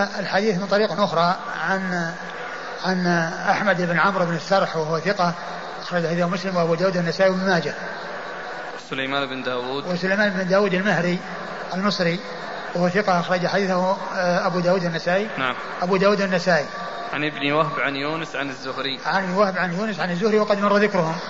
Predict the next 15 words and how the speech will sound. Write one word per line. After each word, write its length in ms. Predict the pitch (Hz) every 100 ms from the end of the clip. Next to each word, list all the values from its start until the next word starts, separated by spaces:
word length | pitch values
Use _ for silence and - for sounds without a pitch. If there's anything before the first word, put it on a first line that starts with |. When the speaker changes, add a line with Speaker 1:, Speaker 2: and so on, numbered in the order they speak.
| - - - - - - - -
Speaker 2:
قال: 440 | 160 160 147 156 -
"قال 220 | 170 180
أبو 300 | 165 160 156
بكر: 380 | 147 165 170 196 -
'إن 280 | - 165 156
حقه 680 | 139 180 - 165 160 - 151
أداء 280 | 151 139 143
الزكاة'". 440 | 139 139 131 135 127 - 180
Speaker 1:
يعني 420 | 185 185 185 196
أنه، 520 | 202 165 185 185 180
آه، 840 | 196 190 180 175 - 175 - -
أن 220 | 190 190 170
فيه 320 | 233 180 175
من 180 | 175 190
المخالفة 640 | 180 - 208 185 165 208